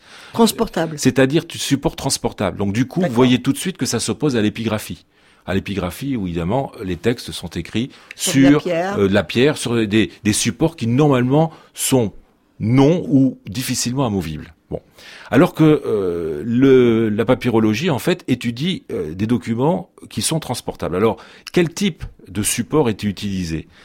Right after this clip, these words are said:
Speaker 2: Eh bien, évidemment, le papyrus, hein, c'est celui qu'on connaît le, le, le plus, mais il y en a beaucoup d'autres. Il y en a beaucoup d'autres qui sont du ressort du papyrologue. Vous avez parlé des ostracas.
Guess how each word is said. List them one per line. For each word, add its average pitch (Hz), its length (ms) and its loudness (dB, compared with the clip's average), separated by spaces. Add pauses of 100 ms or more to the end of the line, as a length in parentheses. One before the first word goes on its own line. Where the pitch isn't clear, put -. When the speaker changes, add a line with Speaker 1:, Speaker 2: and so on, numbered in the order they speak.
(260)
Speaker 2:
Eh 90 60 -4
bien, 101 320 0 (120)
évidemment, 82 300 -2
le 85 60 -2
papyrus, 139 720 -2 (100)
hein, 80 100 -10
c'est - 120 -16
celui 85 280 -8
qu'on 80 160 -8
connaît 78 300 -4
le, 69 340 -10
le, - 200 -16
le 87 200 -10
plus, - 420 -4 (340)
mais 110 100 -2
il - 20 -4
y 143 60 2
en 135 40 0
a 123 80 2
beaucoup 107 220 -4
d'autres. - 340 -4 (440)
Il 101 60 -2
y 104 40 2
en - 20 2
a 120 60 2
beaucoup 131 260 -2
d'autres 143 300 -2
qui 110 100 -10
sont 165 220 0
du 120 80 0
ressort 131 580 2
du 92 80 -10
papyrologue. 95 560 -2 (720)
Vous 104 160 2
avez 160 140 6
parlé 147 260 2
des 120 180 2
ostracas. 101 480 -4